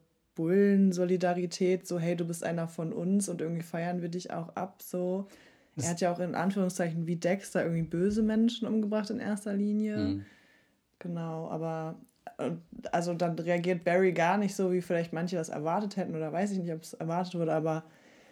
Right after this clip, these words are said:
Speaker 1: so, dass man eigentlich denkt, er sagt ja voll die netten Sachen zu ihm, aber er reagiert dann halt total, also dreht eigentlich komplett durch und, und, und ma-, macht ihn richtig,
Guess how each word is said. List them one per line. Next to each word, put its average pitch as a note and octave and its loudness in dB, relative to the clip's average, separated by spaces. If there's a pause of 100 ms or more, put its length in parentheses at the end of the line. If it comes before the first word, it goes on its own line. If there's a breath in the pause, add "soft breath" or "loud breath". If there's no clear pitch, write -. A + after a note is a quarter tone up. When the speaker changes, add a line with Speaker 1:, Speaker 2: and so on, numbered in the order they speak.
(140 soft breath)
Speaker 1:
so, E3 2
dass E3 -2
man E3 0
eigentlich E3 -2
denkt, E3 0
er E3 4
sagt E3+ 4
ja F#3 2
voll E3+ 0
die E3 2
netten E3 2
Sachen G#3+ 6
zu G3 2
ihm, F3 4
aber E3 2
er F#3+ 6 (540 soft breath)
reagiert F#3 6
dann F3+ 4
halt E3+ 2
total, F3+ 2
also E3+ 4
dreht F#3+ 6
eigentlich F3+ 4
komplett F3+ 2 (140)
durch G3+ 8
und, - 2
und, - 0
und F#3+ 6
ma-, F3+ 4
macht F#3 4
ihn F#3 8
richtig, G#3 6